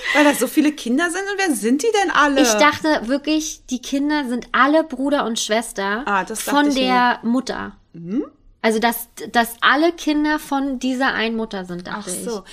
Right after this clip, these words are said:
Speaker 2: ich.
Speaker 1: Ich wusste,
Speaker 2: Und
Speaker 1: ich
Speaker 2: nicht,
Speaker 1: hatte,
Speaker 2: dass
Speaker 1: glaub
Speaker 2: es
Speaker 1: ich, auch
Speaker 2: Cousin
Speaker 1: sehr
Speaker 2: und
Speaker 1: viele,
Speaker 2: Cousinen
Speaker 1: nee,
Speaker 2: sind.
Speaker 1: ich auch nicht. Ich hatte auch sehr viele verschiedene Gedanken, nur
Speaker 2: Ja.
Speaker 1: nicht das, was es am Ende tatsächlich ist.
Speaker 2: Ja,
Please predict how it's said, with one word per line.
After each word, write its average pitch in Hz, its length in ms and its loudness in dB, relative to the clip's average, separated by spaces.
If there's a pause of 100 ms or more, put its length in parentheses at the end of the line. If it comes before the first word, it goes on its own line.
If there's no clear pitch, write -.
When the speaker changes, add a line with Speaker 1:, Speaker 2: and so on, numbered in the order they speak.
(140)
Speaker 2:
ich. 233 180 -4
Speaker 1:
Ich - 40 -14
wusste, 262 280 -4
Speaker 2:
Und 240 120 4
Speaker 1:
ich 254 80 6
Speaker 2:
nicht, 262 80 6
Speaker 1:
hatte, 254 140 0
Speaker 2:
dass 285 80 4
Speaker 1:
glaub 254 140 4
Speaker 2:
es 247 120 -4
Speaker 1:
ich, - 40 -4
auch - 40 2
Speaker 2:
Cousin 233 160 4
Speaker 1:
sehr 233 260 4
Speaker 2:
und 220 120 0
Speaker 1:
viele, 233 180 -2
Speaker 2:
Cousinen 214 260 0
Speaker 1:
nee, 208 120 2 (120)
Speaker 2:
sind. 180 80 -4
Speaker 1:
ich - 60 -4
auch 180 100 -4
nicht. 180 160 -8
Ich - 60 -16
hatte 214 180 -6
auch - 120 -8
sehr 214 340 0
viele 202 260 -6
verschiedene 190 500 -6
Gedanken, 180 540 -6
nur 202 140 -6
Speaker 2:
Ja. 214 80 0
Speaker 1:
nicht 196 180 -6
das, 180 260 -6
was 185 180 -10
es - 100 -14
am 190 160 -8
Ende 180 220 -8
tatsächlich 170 580 -12
ist. 233 80 -2
Speaker 2:
Ja, 240 380 0